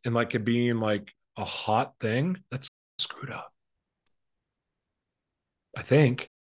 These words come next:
It feels screwed up, <laughs> especially when I'm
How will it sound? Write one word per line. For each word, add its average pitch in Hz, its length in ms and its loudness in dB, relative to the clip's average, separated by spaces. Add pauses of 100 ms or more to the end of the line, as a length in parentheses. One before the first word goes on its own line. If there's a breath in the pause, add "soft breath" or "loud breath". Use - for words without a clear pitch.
(1300)
It 110 140 -4 (100)
feels 147 280 8
screwed 98 320 2
up, 95 280 -2 (640)
<laughs> - 1160 -18
especially 135 400 4
when 113 180 4
I'm 110 260 2